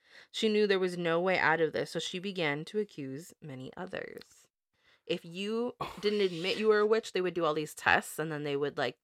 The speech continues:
Speaker 1: try you for that. But if they, like, couldn't try you for not admitting something.
Speaker 2: Mm-hmm.
Speaker 1: But if you admitted it, then they could try you and then give you a sentence.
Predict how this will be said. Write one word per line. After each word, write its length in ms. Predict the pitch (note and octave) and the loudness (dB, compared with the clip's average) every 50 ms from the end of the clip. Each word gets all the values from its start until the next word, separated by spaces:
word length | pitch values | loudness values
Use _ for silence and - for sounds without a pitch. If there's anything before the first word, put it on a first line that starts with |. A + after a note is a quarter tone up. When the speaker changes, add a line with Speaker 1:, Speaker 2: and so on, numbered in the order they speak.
| _ - | _ -14
Speaker 1:
try 320 | - - - E3+ D3+ C#3+ | -12 -6 0 2 4 4
you 160 | C#3 D3+ D#3+ E3+ | 4 2 -2 -4
for 120 | - F#3+ | -6 -6
that. 260 | G3 G#3 A3 G#3+ G3+ - - - - - _ _ | -4 -2 -2 -2 -4 -6 -10 -20 -20 -20 _ _
But 260 | - G3+ E3+ D#3+ - - - | 4 4 6 6 4 2 2
if 200 | F3+ F3+ E3 - _ _ _ _ - | 0 0 0 -2 _ _ _ _ -4
they, 160 | E3+ F#3 F3 D3+ | 0 0 2 2
like, 220 | E3 F3 E3 - | 2 2 0 2
couldn't 300 | - - A3+ G#3 F3+ - | 4 4 4 4 2 -4
try 180 | - - E3+ C#3 | -2 0 2 2
you 220 | C3 A#2 E2+ - | 2 0 -4 -10
for 300 | - - - - B1+ - - _ _ F3 | -10 -10 -8 -6 -6 -6 -8 _ _ -2
not 220 | F3 D#3 - - | 2 2 2 2
admitting 360 | D#3 D#3 D#3+ D#3+ D#3 - D#3 | 0 -2 -2 -4 -4 -4 -6
something. 420 | - - - - - - - - - - G3 | -10 -16 -16 -14 -12 -12 -12 -12 -8 -4 -2
Speaker 2:
Mm-hmm. 220 | E3+ D#3 C#3 C3 | 0 0 0 2
Speaker 1:
But 120 | E3 G#3+ | 4 4
if 120 | G#3 - - | 4 4 4
you 80 | G3 | 2
admitted 320 | F3+ F3 F3+ G#3 G#3 G#3 F#3 | 0 0 2 4 4 4 6
it, 140 | E3 D#3+ - | 4 2 0
then 140 | E3+ E3+ | -2 -2
they 100 | E3 D#3+ | -2 -4
could 180 | D#3+ - D#3+ D3+ | -4 -4 -6 -6
try 220 | - - D#3 D3 | -4 -2 0 0
you 160 | C#3 C#3+ C#3+ C#3 | 0 0 -2 -2
and 100 | C3+ C3+ | -4 -6
then 100 | C3+ C3+ | -8 -8
give 120 | C#3 C3+ | -10 -10
you 80 | - D2+ | -12 -12
a 40 | - | -12
sentence. 360 | - - - - - - | -10 -12 -12 -12 -14 -18